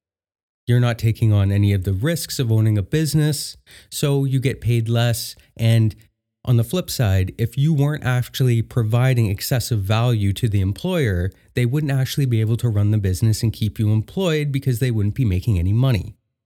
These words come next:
So I'm not going to deal with that topic very much. I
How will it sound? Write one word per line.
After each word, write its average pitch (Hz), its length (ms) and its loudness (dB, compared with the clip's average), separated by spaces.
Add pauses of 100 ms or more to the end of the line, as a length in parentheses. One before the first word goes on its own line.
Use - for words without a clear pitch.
(220)
So 120 320 0
I'm 127 160 2
not 151 220 -2
going 143 240 0
to 123 240 0 (500)
deal 131 240 4
with 131 140 0
that 117 200 -2
topic 107 640 -4 (220)
very 120 180 4
much. 120 460 2 (1040)
I 123 340 2